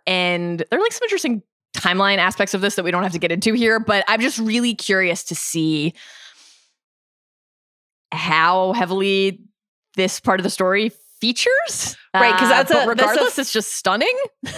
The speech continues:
Speaker 2: that's a clear first age image. So what is this
Speaker 1: Yeah.
Speaker 2: first age image doing in this second age story?
Speaker 1: Right.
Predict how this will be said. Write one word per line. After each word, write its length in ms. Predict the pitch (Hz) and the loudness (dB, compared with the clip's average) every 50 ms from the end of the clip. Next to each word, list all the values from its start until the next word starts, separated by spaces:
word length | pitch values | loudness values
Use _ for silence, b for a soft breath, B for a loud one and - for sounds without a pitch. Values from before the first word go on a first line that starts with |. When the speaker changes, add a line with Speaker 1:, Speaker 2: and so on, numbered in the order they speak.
| - - | -6 -4
Speaker 2:
that's 180 | 277 247 254 - | -4 -2 0 0
a 160 | 262 240 226 | -2 -2 -2
clear 400 | 226 - - 294 269 269 285 294 | -4 -6 -4 -2 0 0 0 -2
first 320 | 285 - 262 214 226 - 196 | -2 -2 -2 -4 -2 -2 -2
age 220 | 170 170 156 160 | -2 -2 -2 -2
image. 460 | 151 143 - - 82 92 165 - - | -4 -6 -6 -6 -8 -8 -8 -8 -6
So 160 | - - 202 190 | -4 -2 0 2
what 120 | 202 208 | 2 0
is 80 | 226 240 | 0 0
this 100 | 214 - | -2 -2
Speaker 1:
Yeah. 60 | - | 0
Speaker 2:
first 220 | - 196 190 - 190 | 0 0 0 0 0
age 200 | 175 175 175 190 | 0 0 0 0
image 420 | 175 175 170 160 160 160 - - | -2 -2 -2 -2 -4 -4 -6 -4
doing 340 | - 180 170 165 165 160 160 | -2 -2 0 0 0 0 -2
in 120 | 151 151 | -2 -2
this 400 | 151 147 147 143 - - - - B B B B B B | -2 -2 -2 -4 -6 -8 -10 -12 B B B B B B
second 360 | B - 175 170 - 156 160 | B 0 0 2 2 0 0
age 220 | 160 151 139 147 - | 0 -2 -2 -4 -4
story? 420 | - - 143 - 90 - - - 175 | -4 -4 -4 -2 -2 -2 -2 -4 -4
Speaker 1:
Right. 200 | - - - | -4 -6 -8